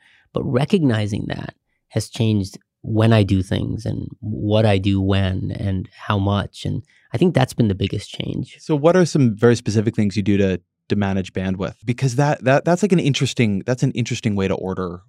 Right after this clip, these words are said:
Speaker 2: order your world.
Speaker 1: Yeah. An example of that is an extended version of the thing we talked about. I, I used to get up in the morning and check email,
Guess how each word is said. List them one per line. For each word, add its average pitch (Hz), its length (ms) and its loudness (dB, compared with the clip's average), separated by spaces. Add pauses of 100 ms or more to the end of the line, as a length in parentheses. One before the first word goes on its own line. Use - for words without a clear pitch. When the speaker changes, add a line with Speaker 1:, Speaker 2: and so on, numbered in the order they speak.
Speaker 2:
order 101 200 -4
your 90 200 -8
world. - 340 -10 (160)
Speaker 1:
Yeah. 110 400 0
An 123 140 0
example 139 480 0
of 123 80 -2
that 120 120 2
is 110 120 0
an 107 80 2
extended 123 520 2
version 110 300 2
of 104 80 0
the - 140 -4
thing 110 180 -4
we 117 100 -4
talked 113 300 -6
about. - 320 -4 (220)
I, 139 360 -2
I 139 120 2
used 202 300 -2
to 135 60 -2
get 110 220 0
up 113 160 -2
in 151 80 0
the 151 60 2
morning 165 480 0
and 110 120 -2
check - 280 -8
email, 117 400 -8